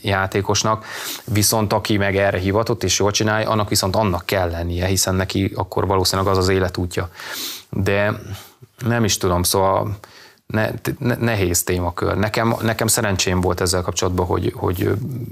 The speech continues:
bejött az életembe ugye a, a, az elnök úr, és valamilyen szinten így, ö, tudott így, ö, így utat mutatni.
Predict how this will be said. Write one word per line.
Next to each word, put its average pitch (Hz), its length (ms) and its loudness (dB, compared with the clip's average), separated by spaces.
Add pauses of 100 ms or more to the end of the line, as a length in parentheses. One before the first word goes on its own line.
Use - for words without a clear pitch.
(380)
bejött 90 300 0
az 98 120 0
életembe 92 540 0
ugye 90 220 2
a, 90 260 2 (360)
a, - 120 -6 (420)
az 92 140 0
elnök 95 340 0
úr, 101 60 2
és 95 160 2
valamilyen 92 340 2
szinten 92 360 0
így, 90 220 0
ö, 90 120 2
tudott 90 380 -2
így, 90 260 -2
ö, 92 160 2 (440)
így 90 200 -4
utat 85 260 -2
mutatni. 90 520 -6